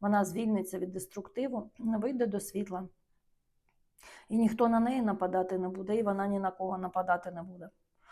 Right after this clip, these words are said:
І вона досягне цієї невинності, невразливості і буде,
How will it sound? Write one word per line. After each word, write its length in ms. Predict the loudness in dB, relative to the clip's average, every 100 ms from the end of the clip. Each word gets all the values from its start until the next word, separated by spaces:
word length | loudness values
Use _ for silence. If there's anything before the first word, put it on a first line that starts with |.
| -20 -4
І 60 |
вона 180 | 2 4
досягне 480 | 4 2 2 2 2
цієї 300 | 0 0 2
невинності, 680 | 2 2 0 -2 -4 -10 -20 _ _ _ _ _ _ _ _ _ _ _ _
невразливості 920 | 0 2 2 0 0 -2 -4 -6 -10 -10 -10
і 60 | -8
буде, 280 | -2 0